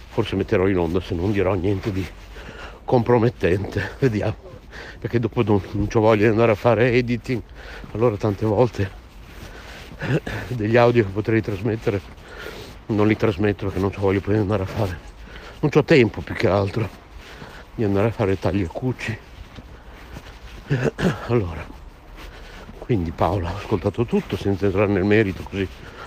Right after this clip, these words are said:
posso trasmettere questo audio. Sono d'accordo in tutto con quello che hai detto, sto letteralmente sfrecciando verso il lavoro, quindi finalmente lavoro a piedi stamattina. C'è una temperatura favolosa nonostante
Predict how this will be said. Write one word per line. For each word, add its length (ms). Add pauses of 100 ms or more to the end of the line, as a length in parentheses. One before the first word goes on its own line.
(120)
posso 220
trasmettere 480
questo 260
audio. 340 (1200)
Sono 180
d'accordo 380
in 100
tutto 240
con 140
quello 180
che 120
hai 60
detto, 480 (1040)
sto 120
letteralmente 520
sfrecciando 520
verso 240
il 80
lavoro, 400
quindi 420 (720)
finalmente 600
lavoro 280
a 40
piedi 320
stamattina. 640 (1300)
C'è 120
una 120
temperatura 560
favolosa 600
nonostante 600